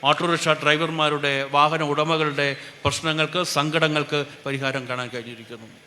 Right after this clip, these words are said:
ഞാൻ ഒരു കാര്യം മാത്രം പറയുന്നു, ഇത് ഈ കെട്ടിടം കൊണ്ട് മാത്രം, ഈ ഏഴുനില കെട്ടിടം കൊണ്ട് മാത്രം അവസാനിക്കുന്നതല്ല.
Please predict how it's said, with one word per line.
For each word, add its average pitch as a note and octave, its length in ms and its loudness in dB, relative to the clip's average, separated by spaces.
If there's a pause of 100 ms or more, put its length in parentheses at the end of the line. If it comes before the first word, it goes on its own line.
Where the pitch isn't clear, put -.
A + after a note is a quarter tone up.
(640)
ഞാൻ D#3+ 160 4
ഒരു A3 140 4
കാര്യം G#3+ 260 6
മാത്രം D#3+ 280 0
പറയുന്നു, C3 360 -2 (960)
ഇത് D#3 240 4 (1120)
ഈ F#3+ 40 0 (140)
കെട്ടിടം G3+ 380 4 (100)
കൊണ്ട് F#3+ 220 4 (100)
മാത്രം, F3+ 320 6 (200)
ഈ - 20 2 (1000)
ഏഴുനില F#3+ 440 4
കെട്ടിടം F#3+ 400 2
കൊണ്ട് F3 240 2 (100)
മാത്രം F3 360 4 (540)
അവസാനിക്കുന്നതല്ല. C3+ 800 0